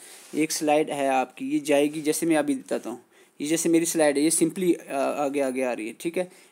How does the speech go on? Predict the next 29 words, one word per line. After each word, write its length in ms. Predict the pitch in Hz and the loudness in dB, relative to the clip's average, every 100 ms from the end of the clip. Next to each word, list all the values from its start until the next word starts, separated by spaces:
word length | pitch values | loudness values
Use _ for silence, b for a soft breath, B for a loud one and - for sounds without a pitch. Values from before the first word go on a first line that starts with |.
| - | -8
लेकिन 640 | 135 147 180 185 196 143 - | 0 4 4 4 -2 -2 -2
इसमें 320 | 165 170 190 | -4 0 4
आप 180 | 180 180 | 4 2
टेक-, 540 | 190 185 - 180 - - | -2 0 0 -2 -4 -8
इसमें 320 | 156 - 190 | -6 -2 2
आप 280 | 170 175 - | 2 0 -2
क्या 120 | 175 | -2
कर 120 | 156 | -2
सकते 200 | - 160 | -4 -4
हो, 60 | 180 | -6
स्पेशल 380 | - 160 160 151 | -2 -2 0 -2
इफेक्ट 340 | 151 175 - | 0 0 0
भी 140 | 175 208 b b b | -8 -8 b b b
डाल 200 | 135 147 | 2 4
सकते 280 | 156 165 - | 4 0 0
हो, 60 | 139 | -2
ऊपर 220 | 147 165 | 0 -4
से, 200 | 165 160 | 0 0
ऊपर 260 | 110 156 156 | -2 -4 -2
से 160 | 165 | 2
आए 240 | 151 143 147 | 2 2 2
या 180 | 143 131 120 139 131 135 | -2 -4 -10 -10 -10 -4
घूमते 340 | 143 139 156 | 0 0 2
हुए 180 | 170 156 | 4 4
आए, 260 | 147 139 135 | 4 2 0
तो 140 | - | -4
इस 140 | - - | -2 0
तरह 120 | 180 | 0
से 200 | - | -2